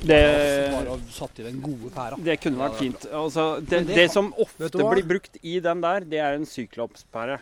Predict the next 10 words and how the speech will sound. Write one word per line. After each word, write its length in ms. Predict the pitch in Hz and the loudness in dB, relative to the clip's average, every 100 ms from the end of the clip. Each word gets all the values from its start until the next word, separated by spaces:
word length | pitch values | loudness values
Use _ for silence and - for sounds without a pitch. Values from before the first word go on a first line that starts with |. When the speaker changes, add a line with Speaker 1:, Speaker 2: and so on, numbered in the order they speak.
| - | -10
Speaker 2:
Ja. 100 | 147 - | -16 -12
Speaker 1:
Det 60 | 135 | -6
er 40 | 139 | -4
Speaker 2:
Ja. 60 | |
Speaker 1:
det 180 | 139 127 | -4 -6
ofteste. 640 | 135 - - - _ 104 - _ | -10 -14 -20 -20 _ -20 -20 _
Det 320 | 139 135 110 120 | -16 -16 -12 -4
Speaker 3:
Men 100 | 190 | 0
hør 180 | 175 165 | 0 2
nå. 220 | 143 127 | 0 -2